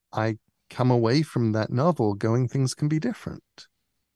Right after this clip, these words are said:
This is not, this is not set in stone.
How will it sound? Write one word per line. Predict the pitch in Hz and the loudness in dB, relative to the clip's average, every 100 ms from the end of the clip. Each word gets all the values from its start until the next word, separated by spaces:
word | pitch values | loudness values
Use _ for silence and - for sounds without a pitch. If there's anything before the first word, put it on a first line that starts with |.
| _ _ _ _ _ _ _ _ _ _ _ _ _ _ _ _ _ | _ _ _ _ _ _ _ _ _ _ _ _ _ _ _ _ _
This | 131 131 | -4 -2
is | 160 135 | -2 2
not, | 147 170 - _ _ _ _ _ _ _ - | 2 2 -4 _ _ _ _ _ _ _ -10
this | - | -4
is | 151 175 | -2 -2
not | 165 - | -4 -2
set | 151 | -2
in | 147 156 | 0 -2
stone. | - 202 190 151 139 | -2 -4 -4 -6 -10